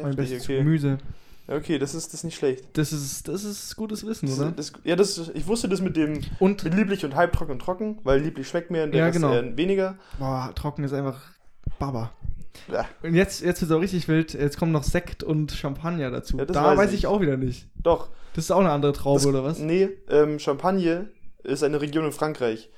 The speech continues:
Speaker 2: Und
Speaker 1: Aha.
Speaker 2: nur mit, äh, Trauben, die in der Champagne angebaut werden, darf Champagner gemacht werden.
Speaker 1: Mhm.
Speaker 2: Und eigentlich ist genau das Gleiche,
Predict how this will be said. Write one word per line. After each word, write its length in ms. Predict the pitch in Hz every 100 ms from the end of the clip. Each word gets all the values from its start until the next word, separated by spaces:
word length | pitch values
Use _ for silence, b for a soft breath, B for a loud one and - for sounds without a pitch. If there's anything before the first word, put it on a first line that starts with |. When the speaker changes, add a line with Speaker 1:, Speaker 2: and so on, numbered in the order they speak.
| b -
Speaker 2:
Und 160 | 123
Speaker 1:
Aha. 80 | 156
Speaker 2:
nur 260 | 175 196 196
mit, 400 | 170 165 - -
äh, 460 | 143 135 135 131 -
Trauben, 460 | - 151 175 175 165
die 100 | 147
in 60 |
der 60 | 143
Champagne 720 | 139 135 165 185 160 135 131 - -
angebaut 500 | 160 180 151 131 131
werden, 140 | 131
darf 180 | 135 139
Champagner 340 | - 139 151 131
gemacht 240 | 123 -
werden. 260 | 110 107 113
Speaker 1:
Mhm. 280 | - 143 156 B B
Speaker 2:
Und 140 | 147
eigentlich 200 | - 170
ist 140 | 143 160
genau 160 | 165
das 120 | 175 165
Gleiche, 420 | 170 180 196